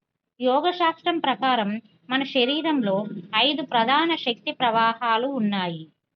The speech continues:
మొదటిది ప్రాణవాయువు. ఇది పైకి కదిలే శక్తి.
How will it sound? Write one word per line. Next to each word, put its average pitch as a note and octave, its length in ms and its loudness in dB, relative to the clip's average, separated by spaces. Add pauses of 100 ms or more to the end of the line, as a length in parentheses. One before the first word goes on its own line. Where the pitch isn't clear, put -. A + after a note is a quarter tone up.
(180)
మొదటిది A3 640 -2 (340)
ప్రాణవాయువు. A3 840 2 (480)
ఇది D#4 160 -4
పైకి C#4+ 360 0 (160)
కదిలే C4+ 340 0
శక్తి. F#3+ 460 -8